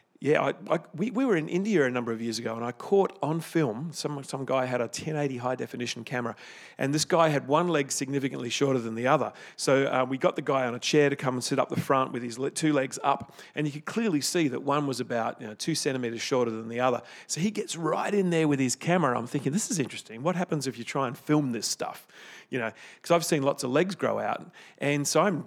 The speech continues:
standing in front of all these people and I'm saying, "Well, we command this leg to grow in the name of Jesus." And literally, I'll tell you what it, what it did. We caught it on film. Here's his trouser leg.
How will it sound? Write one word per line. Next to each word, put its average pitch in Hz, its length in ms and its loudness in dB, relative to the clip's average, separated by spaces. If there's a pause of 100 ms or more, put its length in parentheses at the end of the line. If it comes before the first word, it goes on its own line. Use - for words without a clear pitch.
standing 123 340 -10
in 123 80 -10
front 127 180 -2
of 120 60 0
all 120 60 -4
these 117 180 -6
people 151 300 -2
and 127 80 -4
I'm 123 80 -6
saying, 123 220 -4
"Well, 170 120 4
we 180 140 -2
command 151 460 -2
this 151 180 -4
leg 135 220 -6
to 170 60 -8
grow 117 300 -6
in 131 100 -4
the 127 80 -4
name 117 220 -8
of 127 80 -6
Jesus." 233 480 -2 (320)
And 147 220 0
literally, 123 320 0
I'll 120 80 -2
tell 214 160 0
you 233 80 2
what 143 140 4
it, - 120 -6
what 131 160 0
it 123 120 -6
did. 127 180 0
We 117 80 -6
caught 180 240 0
it 151 60 -2
on 113 120 -2
film. 110 280 -2 (600)
Here's 233 240 0
his 247 160 -6
trouser 170 460 0
leg. 120 380 -6